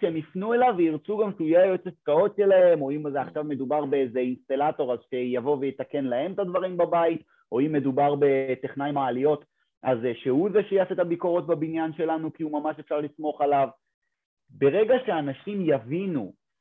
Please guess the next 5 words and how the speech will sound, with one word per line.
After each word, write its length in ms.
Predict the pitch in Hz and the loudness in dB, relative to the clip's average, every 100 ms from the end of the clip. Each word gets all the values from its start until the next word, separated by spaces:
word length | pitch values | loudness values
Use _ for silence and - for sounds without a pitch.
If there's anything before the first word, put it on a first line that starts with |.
| _ _ _ - | _ _ _ 0
שאנחנו 680 | 143 139 - - 139 131 139 | 2 0 -8 -6 -4 -2 -4
נכנסנו 480 | 127 165 196 208 | -4 -4 -4 -4
כבר 180 | 196 165 | 0 2
לאיזשהו 540 | 135 151 196 202 139 113 | 4 4 2 0 -4 -6
דור, 500 | 101 135 196 240 | 2 4 4 2